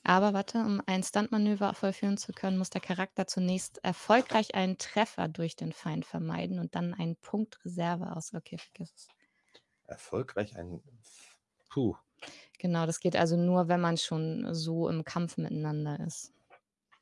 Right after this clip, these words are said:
Speaker 2: Ja, dann, dann, äh, kannst du's nicht machen. Dann musst
Speaker 1: Nee,
Speaker 2: du
Speaker 1: genau, aber ich würde trotzdem versuchen wollen, mich dazwischen zu, äh, zu schießen.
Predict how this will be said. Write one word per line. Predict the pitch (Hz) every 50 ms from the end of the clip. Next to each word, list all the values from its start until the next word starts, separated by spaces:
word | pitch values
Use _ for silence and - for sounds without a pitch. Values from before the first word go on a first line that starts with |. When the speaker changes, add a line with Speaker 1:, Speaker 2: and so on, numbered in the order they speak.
| _ _ - - - _ _ - - - - _ _ _ _ _ _ _ _ _ -
Speaker 2:
Ja, | 90 90 87 85
dann, | 85 87 85 92 92 92 90
dann, | 92 92 95 98 98 98 98
äh, | 95 98 98 98
kannst | - 107 - -
du's | 90 92
nicht | 92 90
machen. | 90 85 85
Dann | 85 85
musst | 95 202 202 202
Speaker 1:
Nee, |
Speaker 2:
du | 202
Speaker 1:
genau, | - 190 185 185 180 180 180 - -
aber | 190 185 185
ich | 180 - -
würde | 190 185 185 180
trotzdem | - - - 180 - - - 185 180 170
versuchen | - 185 175 180 175 - 185 170
wollen, | 175 175 175 175 175
mich | 170 170
dazwischen | - 165 - - - 170 160 - 160 -
zu, | - - 165 156 151 156 156 156 151 151 151 156 - 175
äh, | 165 156 151 151
zu | 147 - - 156
schießen. | - - 156 143 - 156 147 147